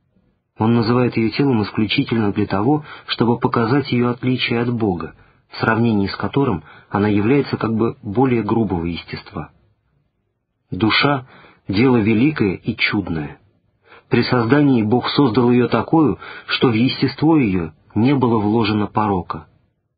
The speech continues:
Это творение умное, величественное, дивное,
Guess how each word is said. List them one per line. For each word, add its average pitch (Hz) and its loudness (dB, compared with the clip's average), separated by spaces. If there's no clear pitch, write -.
Это 120 -2
творение 120 2
умное, 90 -2
величественное, 92 -2
дивное, 90 -2